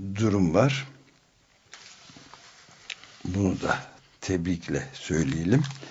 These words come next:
Çok trajik bir haber daha var. Çok kısaca onu da söyleyelim. Karakolda çıplak aramaya maruz kalan ve işkence şikayetleri dikkate alınmadan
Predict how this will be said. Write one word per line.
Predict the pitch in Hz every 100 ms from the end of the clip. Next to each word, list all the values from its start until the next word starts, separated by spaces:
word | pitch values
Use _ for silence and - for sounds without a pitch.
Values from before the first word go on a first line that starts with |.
| - - - - - - - -
Çok | - 131 131
trajik | 135 123 120 127 127 131
bir | 123 110 107 107
haber | 101 95 104 95
daha | 107 107 92
var. | 87 85
Çok | - 104 90 -
kısaca | - - 92 87 85 - - 67
onu | 92 98 87
da | 80
söyleyelim. | - - 101 95 98 104 110
Karakolda | 104 95 95 101 98 98
çıplak | 104 90 - 104
aramaya | 90 92 92 90 90
maruz | 90 92 98 -
kalan | 90 101 98
ve | 85
işkence | - - 90 92 101
şikayetleri | - - 82 80 - 90 87
dikkate | 87 - 90 80
alınmadan | 80 101 98 80 71 87